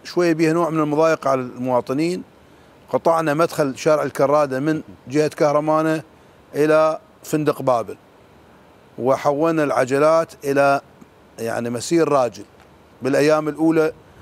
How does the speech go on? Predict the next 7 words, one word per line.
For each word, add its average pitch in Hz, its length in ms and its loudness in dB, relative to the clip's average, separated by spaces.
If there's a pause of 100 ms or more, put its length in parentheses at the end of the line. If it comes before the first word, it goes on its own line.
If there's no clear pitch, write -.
(240)
لهذه 143 320 2
المعلومات 151 500 0
كانت 160 340 0
مؤكدة. 156 520 -2 (2250)
صار 175 420 2 (760)
تحرك 156 420 -2
استخباري، 143 640 -2